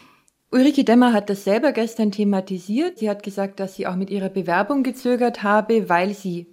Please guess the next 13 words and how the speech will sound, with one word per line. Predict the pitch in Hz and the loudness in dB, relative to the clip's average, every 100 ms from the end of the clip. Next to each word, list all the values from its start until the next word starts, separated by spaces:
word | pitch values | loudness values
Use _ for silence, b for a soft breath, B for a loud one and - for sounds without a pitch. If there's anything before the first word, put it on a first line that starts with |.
| _ | _
wisse, | 165 202 208 302 285 | -4 -4 -2 -4 0
dass | 220 226 | -2 -2
das | - 214 | -8 -6
natürlich | 202 196 214 208 208 - - B B B B | -6 -4 -2 0 -2 -6 -18 B B B B
irgendwie | - 208 214 202 | -4 0 2 2
so | 202 196 | 0 0
der | 190 | 0
weiße | 180 190 202 | 0 -2 -4
Elefant | 185 180 170 190 | -4 -4 -4 -4
im | 240 254 | -2 -2
Raum | 226 277 | 0 0
ist. | - 311 - B B B B B B | -2 -6 -6 B B B B B B
Und | 233 233 233 226 | 2 4 4 0